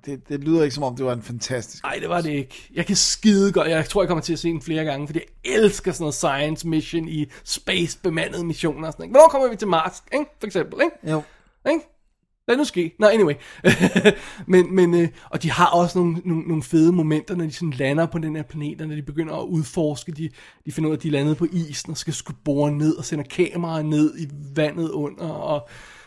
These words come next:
Speaker 2: mærkelige ting, de støder på der,
Speaker 1: Uh.
Speaker 2: tror jeg bare, jeg vil sige. Øh, så der er, der er noget spændingsmomenter i, og så begynder, er der også nogle af dem, der begynder at
Speaker 1: Have nogle problemer.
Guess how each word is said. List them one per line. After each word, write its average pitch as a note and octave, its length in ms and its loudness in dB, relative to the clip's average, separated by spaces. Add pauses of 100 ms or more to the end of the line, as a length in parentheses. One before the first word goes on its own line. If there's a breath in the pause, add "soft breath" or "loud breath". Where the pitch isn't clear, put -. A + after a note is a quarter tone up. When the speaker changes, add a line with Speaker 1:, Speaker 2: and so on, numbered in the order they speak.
(360 loud breath)
Speaker 2:
mærkelige E3+ 600 2
ting, F3 400 4
de E3+ 200 4 (100)
støder E3+ 380 6
på F#3+ 300 12
der, F#3 300 6
Speaker 1:
Uh. E3+ 360 8
Speaker 2:
tror F#3 140 8
jeg E3+ 140 6
bare, D#3+ 100 8
jeg F3+ 180 8
vil F3+ 80 8
sige. F#3+ 420 2 (420 soft breath)
Øh, E3 320 2
så D#3 120 0
der D3 60 -2
er, G3 160 4 (340)
der F3 80 2
er F3+ 60 2
noget A3+ 160 2
spændingsmomenter F3 760 2
i, D#3 140 -6
og D3 100 -6
så F3 80 -8
begynder, D#3 300 -2
er D#3 80 -2
der D3 80 4
også D3 160 0
nogle D#3+ 120 -2
af D3+ 40 -2
dem, D#3 100 -4
der D3 80 -6
begynder D3+ 480 -4
at D3 80 -6 (680)
Speaker 1:
Have C3 120 -4
nogle C3 140 -4
problemer. B2+ 360 -6